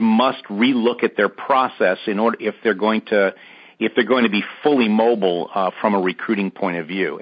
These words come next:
And most companies right now are incapable of creating a,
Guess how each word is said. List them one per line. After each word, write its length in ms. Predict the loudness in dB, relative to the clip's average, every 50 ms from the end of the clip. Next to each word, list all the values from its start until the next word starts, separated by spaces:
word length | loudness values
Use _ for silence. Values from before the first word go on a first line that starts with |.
| -6
And 140 | -4 -4 -2
most 440 | 0 0 0 2 2 0 0 -2 0
companies 500 | 0 0 0 0 0 0 0 -2 -2 0
right 220 | 0 0 0 0
now 260 | 0 2 2 2 2 0 -4 -8 -12 -16 -20 -20 -20 -20 -18 -6 -2
are 160 | 0 0 0
incapable 920 | 0 0 0 0 0 0 -2 -4 -2 -2 0 0 0 0 2 2 2 2
of 80 | 0 -2 -4
creating 760 | -4 -2 0 2 4 4 4 2 2 0 -2 -4 -4 -6 -8
a, 480 | -6 -4 -4 -2 -4 -4 -6 -8 -12